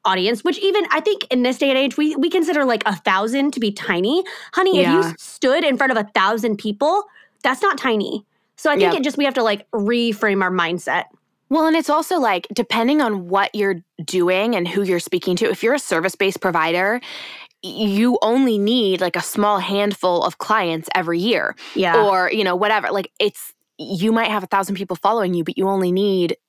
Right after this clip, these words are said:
Speaker 2: fifteen to twenty clients every year. You're fine. Like, and those people who are following you can do word of mouth recommendations and different things. So there's not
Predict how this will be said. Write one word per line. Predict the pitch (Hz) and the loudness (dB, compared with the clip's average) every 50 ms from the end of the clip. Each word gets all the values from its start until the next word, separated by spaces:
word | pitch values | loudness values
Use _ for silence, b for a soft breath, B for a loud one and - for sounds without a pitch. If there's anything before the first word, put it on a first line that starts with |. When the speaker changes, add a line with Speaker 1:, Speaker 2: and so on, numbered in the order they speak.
| _ | _
Speaker 2:
fifteen | - - 214 180 - - 214 190 | -4 -2 -2 -2 -2 -4 -4 -4
to | 175 165 | -4 -4
twenty | - - 190 175 160 | -4 -4 -4 -4 -2
clients | - - 226 214 190 165 - | -2 0 0 0 0 -2 -4
every | 165 - 160 160 | -6 -4 -4 -4
year. | 160 214 202 - - - | -2 0 -2 -2 -2 -6
You're | - 160 180 220 269 | -6 -2 0 0 0
fine. | - - 202 220 269 220 131 - - | 0 0 0 2 2 0 -2 -4 -4
Like, | 208 202 180 170 B B B B B B B _ _ _ | -2 -2 -2 -2 B B B B B B B _ _ _
and | 214 214 208 | 0 2 2
those | 202 214 208 | 2 2 0
people | - 233 208 220 226 | 0 -2 -2 0 2
who | 220 240 | 2 0
are | 214 | 0
following | - 226 233 285 285 220 202 | 0 0 0 2 2 0 0
you | 196 196 208 | 0 0 -2
can | - - 202 190 180 | -2 -2 -2 -2 0
do | 160 180 202 208 | 0 -2 -2 -2
word | 165 - - - 208 | 0 0 0 0 0
of | 196 170 | 0 0
mouth | 180 165 208 269 285 - | 0 0 0 0 0 -2
recommendations | - 165 - - 170 160 160 165 156 160 - 165 156 156 170 | -4 -4 -2 -4 -4 -2 -2 -2 -2 -2 -2 -2 -2 0 0
and | 180 | 0
different | 185 214 208 - 196 196 | 0 0 0 -2 -2 0
things. | - 220 202 180 170 - | 0 0 0 0 -2 0
So | - 180 165 165 B B B B B - | 0 0 0 -2 B B B B B -2
there's | 262 285 269 | 0 2 4
not | 320 359 359 - - | 4 2 2 0 -2